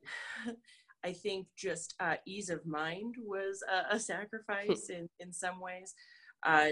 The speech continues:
Speaker 1: not knowing necessarily if this was really gonna work out, if people were actually gonna pay me, if I was actually gonna be
Speaker 2: <laughs>
Speaker 1: able to pay my bills,
Speaker 2: Mm-hmm.
Speaker 1: uh, g-, adjusting to life without direct deposit,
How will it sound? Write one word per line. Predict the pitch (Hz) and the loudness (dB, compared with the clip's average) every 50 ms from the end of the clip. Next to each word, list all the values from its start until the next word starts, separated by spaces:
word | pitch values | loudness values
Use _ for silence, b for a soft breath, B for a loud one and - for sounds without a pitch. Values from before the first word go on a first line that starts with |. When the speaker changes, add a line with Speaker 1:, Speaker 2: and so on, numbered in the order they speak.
| 151 - | 2 0
Speaker 1:
not | 170 170 170 170 165 165 156 - - | -4 -4 -2 -2 -2 -2 -2 -6 -6
knowing | 170 165 156 156 156 151 151 151 151 151 | -4 -2 -2 0 0 -2 -2 -4 -4 -6
necessarily | 147 151 - - 156 - - 156 151 151 151 151 147 147 151 147 147 147 147 | -6 -6 -8 -10 -10 -6 -2 -2 0 0 0 -2 -2 -4 -8 -8 -6 -4 -4
if | 160 160 - | -4 -4 -4
this | 185 180 - - | -8 -8 -8 -10
was | 170 165 - | -10 -8 -4
really | 156 156 147 156 165 | -2 -2 -2 -2 -4
gonna | 160 160 151 143 143 | -6 -6 -6 -6 -4
work | 139 143 143 143 - 147 147 | -2 -2 -2 -2 -2 -4 -2
out, | 143 143 147 156 180 190 185 - | 0 0 2 2 2 0 0 -2
if | 156 151 - _ | -4 -4 -4 _
people | 156 156 - 147 147 | -6 -6 -2 2 2
were | 147 143 135 | 4 4 2
actually | 143 - - - 170 165 | 0 -4 -8 -6 -6 -4
gonna | 160 165 165 170 | -4 -4 -4 -6
pay | 165 185 175 165 175 | -4 -2 0 0 0
me, | 180 180 180 190 190 190 180 | 0 -2 -2 -4 -4 -4 -6
if | 170 - | -4 -4
I | 151 151 | -2 0
was | 160 156 156 | 0 2 4
actually | 147 147 - - - 170 165 | 2 2 2 -4 -6 -6 -6
gonna | 156 151 156 | -6 -6 -2
be | 165 165 160 | 2 6 8
Speaker 2:
<laughs> | 202 | 8
Speaker 1:
able | - 165 | 8 6
to | 160 | 0
pay | 160 - 170 | -4 -2 -4
my | 165 - _ _ _ 160 160 | -4 -4 _ _ _ -2 0
bills, | 160 165 170 175 - B B B B B B B B B | 0 0 -2 -6 -8 B B B B B B B B B
Speaker 2:
Mm-hmm. | 165 160 | 4 6
Speaker 1:
uh, | 151 151 147 147 - - 165 - - - | 8 8 8 6 4 -2 -8 -16 -10 -6
g-, | 139 | -2
adjusting | 170 175 165 - 170 165 165 165 - - 196 185 185 185 180 | -2 -2 -2 -2 -2 -2 -2 -2 -4 -6 -6 -6 -8 -10 -12
to | - 175 165 | -10 -8 -4
life | 160 160 160 160 160 - - | -2 -2 -2 -2 -4 -6 -4
without | 160 160 156 160 156 156 156 156 156 151 - - - _ _ _ _ _ _ _ | -4 -2 -2 0 0 0 0 0 -2 -4 -8 -12 -18 _ _ _ _ _ _ _
direct | - 170 165 165 170 165 - - | -2 2 2 2 2 2 -2 -8
deposit, | - - - 147 156 160 160 - 202 214 - - - - | -12 -12 -10 -8 -8 -6 -6 -6 -6 -6 -6 -8 -10 -12